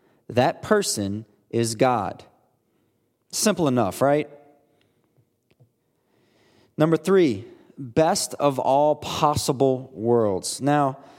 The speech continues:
Gottfried, a German philosopher, is best known for his work Apologetic for the Problem of Evil. Now, now listen to this. This is really good because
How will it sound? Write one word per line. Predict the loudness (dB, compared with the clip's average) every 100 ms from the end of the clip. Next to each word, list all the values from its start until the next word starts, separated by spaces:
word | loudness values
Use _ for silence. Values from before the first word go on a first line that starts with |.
| _ _ -2
Gottfried, | 2 2 0 0 2 2 0 -6 -20 _
a | -4 -2
German | 0 0 0
philosopher, | 0 0 0 -2 -4 0
is | 0 2
best | 2 2 0
known | -2 -2
for | -2 -2
his | 0
work | 0 0
Apologetic | -4 0 0 2 2 0 0
for | -2
the | -4
Problem | -2 0 2 0 -2 -4
of | -4 -2
Evil. | -2 -2 -8 -14 -20 -20 -2
Now, | 0 0 -2
now | 0 2
listen | 2 0 0
to |
this. | 2 0 0
This | -2 -2
is | 0
really | 0
good | 2 0
because | 0 0 0 -2